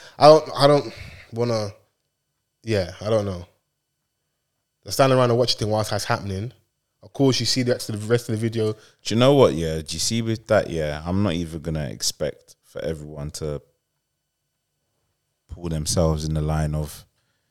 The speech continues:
Speaker 2: trying to help someone else in that way, because I just know how humans operate. Like, it
Speaker 1: Yeah.
Speaker 2: would be nice if someone was to step in, yes.
Speaker 1: Yeah.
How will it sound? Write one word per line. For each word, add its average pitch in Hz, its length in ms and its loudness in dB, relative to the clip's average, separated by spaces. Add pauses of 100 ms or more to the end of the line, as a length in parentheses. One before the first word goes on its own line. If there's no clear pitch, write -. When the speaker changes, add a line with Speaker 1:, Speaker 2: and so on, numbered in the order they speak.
(320)
Speaker 2:
trying 87 220 0
to 78 60 -2
help 82 220 -2
someone 82 280 0
else 76 360 -2 (140)
in 80 160 -2
that 78 140 -2
way, 82 260 -4 (800)
because 87 240 -4
I 85 80 2
just 85 200 -4
know 85 120 4
how 82 280 2
humans 82 520 0
operate. 80 500 -2 (1080)
Like, 80 220 0
it 98 60 -12
Speaker 1:
Yeah. 95 60 2
Speaker 2:
would 92 140 6
be 90 100 6
nice 90 420 4
if 73 140 -4
someone 82 360 0
was - 140 4
to 80 80 -4
step - 320 -2
in, 78 140 0
yes. 82 420 -2
Speaker 1:
Yeah. 98 260 -2